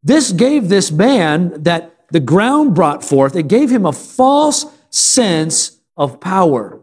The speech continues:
He was able to make it grow, but it wasn't him that caused the crops to grow.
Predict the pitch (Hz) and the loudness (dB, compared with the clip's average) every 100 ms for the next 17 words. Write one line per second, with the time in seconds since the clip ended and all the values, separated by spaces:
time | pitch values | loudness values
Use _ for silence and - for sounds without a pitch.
0 | _ _ _ _ _ 247 226 175 180 190 | _ _ _ _ _ 0 2 2 2 2
1 | 165 151 160 165 180 143 214 196 120 - | 0 0 -2 0 -2 0 0 0 -4 -14
2 | _ _ _ _ _ - 175 165 220 175 | _ _ _ _ _ -2 0 2 2 0
3 | 160 247 185 95 - _ _ _ _ _ | 0 2 0 -4 -16 _ _ _ _ _
4 | 170 175 202 202 208 147 156 - - - | -4 -2 -2 0 0 0 -4 -4 -8 -2
5 | 226 - - 170 139 233 247 143 - | -2 -4 -6 -4 0 0 2 -2 -8